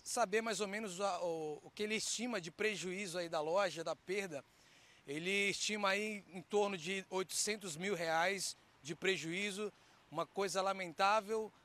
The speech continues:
porque é uma construção, é uma, é uma propriedade, uma, uma construção de vida aí, de repente, né, Ana? De toda uma história de vida aí, de trabalho,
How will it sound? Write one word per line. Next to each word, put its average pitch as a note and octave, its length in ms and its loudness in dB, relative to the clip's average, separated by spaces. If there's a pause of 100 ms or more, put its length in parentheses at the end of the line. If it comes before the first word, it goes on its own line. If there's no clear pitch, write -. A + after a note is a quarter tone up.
(220)
porque G3 480 -2 (120)
é F#3 80 4
uma G3 200 2
construção, A3+ 680 0 (680)
é B3+ 100 -2
uma, C#4 240 6
é - 80 0
uma A#3+ 140 2
propriedade, A3 640 6
uma, E3+ 580 0 (280)
uma D#3 100 -8
construção G3+ 460 -4
de F#3 100 -4
vida F#3 380 0
aí, F#3 100 4
de F#3 100 -2
repente, F3+ 520 -2
né, G3 100 4
Ana? E3 280 0 (100)
De D3+ 100 -10
toda G3 240 -2
uma F#3+ 140 0
história F3+ 420 2
de D#3 100 -10
vida D#3+ 300 -6
aí, E3 60 -2
de C#3+ 120 -8
trabalho, F3 720 2